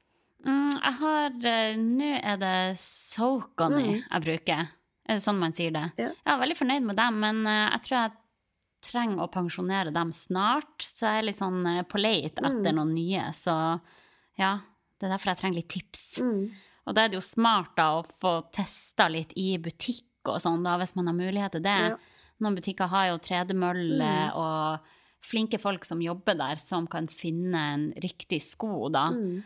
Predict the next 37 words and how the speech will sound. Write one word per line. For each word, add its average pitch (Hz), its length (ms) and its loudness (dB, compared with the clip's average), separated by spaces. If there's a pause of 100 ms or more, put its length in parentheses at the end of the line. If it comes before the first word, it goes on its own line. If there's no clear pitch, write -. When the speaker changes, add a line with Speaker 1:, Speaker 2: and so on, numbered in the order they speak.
(160)
Speaker 1:
For 202 80 -8
selv 190 220 2
om 165 60 2
man 160 100 0
kanskje 165 220 -2
ser 165 440 2
en 151 80 0
sko 185 260 -2
på - 140 -4
Instagram, 151 520 0
så 165 300 0
har 175 220 0
jo 156 60 0
alle 175 220 0
så 175 300 -4
forskjellig 156 720 -4 (160)
anatomi. 180 540 0
Speaker 2:
Ja. 208 160 -2 (600)
Speaker 1:
Så 180 500 0
det 185 100 -2
er 180 60 -2
veldig 185 180 0
viktig 180 280 -4
å 160 40 -6
finne 165 280 -2
en 151 160 -2
sko 165 240 -8
som 156 160 -6
passer - 540 -6
akkurat 147 360 -4
til 156 360 -6
sin 175 600 -2
fot. - 420 -4
Speaker 2:
Mm. 202 440 -4 (560)
Så - 160 -10
absolutt. 220 680 -8 (1200)
Speaker 1:
Ja. 190 180 -4